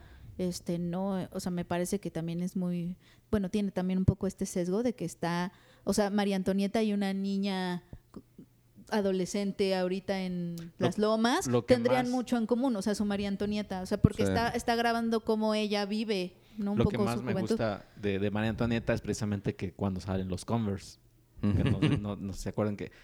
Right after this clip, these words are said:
Speaker 2: hay una escena rápida donde es como un, un, un
Speaker 3: Está corriendo.
Speaker 2: eh, no, es, es, está, está checando toda su ropa y no sé qué, y están los Converse. O sea, hay un, hay un como paneo de varios zapatos de,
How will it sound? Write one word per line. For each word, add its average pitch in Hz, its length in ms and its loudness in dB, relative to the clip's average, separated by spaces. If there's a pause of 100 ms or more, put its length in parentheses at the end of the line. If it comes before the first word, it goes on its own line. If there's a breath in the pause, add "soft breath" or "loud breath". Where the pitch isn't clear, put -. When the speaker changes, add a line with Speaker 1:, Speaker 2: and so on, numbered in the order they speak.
(100)
Speaker 2:
hay 123 200 2
una 127 120 -2
escena 123 300 0
rápida 120 500 2
donde 104 320 0
es 104 120 -4
como 104 260 0
un, 101 160 -2
un, 104 260 -2
un 98 60 -4
Speaker 3:
Está 98 220 2
corriendo. 90 440 2 (200)
Speaker 2:
eh, - 200 -6
no, 143 380 0
es, 147 80 -6
es, - 180 -4
está, 135 440 0
está - 320 -2
checando 135 340 -4
toda 127 160 2
su 104 140 -4
ropa 123 560 2
y - 20 0
no 107 100 0
sé 117 160 -2
qué, 131 160 -2
y 101 140 -4
están 110 180 -4
los 110 160 -2
Converse. 107 340 -2
O - 40 -14
sea, 104 180 -2
hay 123 200 0
un, 127 260 -2
hay 110 200 -2
un 117 80 -2
como 104 200 -2
paneo 104 400 0
de 107 100 0
varios 104 280 -2
zapatos 113 600 -4
de, 92 280 -4